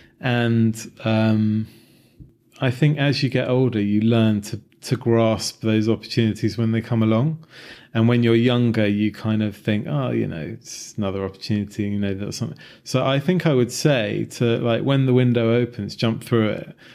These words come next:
Don't think about it, would be one of the big things. 'Cause I feel like there are some, um, when I was, um,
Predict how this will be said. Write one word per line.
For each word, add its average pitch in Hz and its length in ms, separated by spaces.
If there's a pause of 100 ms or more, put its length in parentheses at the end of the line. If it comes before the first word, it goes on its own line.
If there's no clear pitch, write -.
(180)
Don't 113 300
think 110 260
about 101 280
it, - 160 (680)
would 107 200
be 110 120
one 113 220
of 110 140
the 110 80
big - 240
things. - 440
'Cause 110 180
I 117 100
feel 117 360
like 110 260
there 110 180
are 110 60
some, 107 640 (920)
um, 107 720 (800)
when 120 300
I 113 260
was, 107 640 (100)
um, 104 1400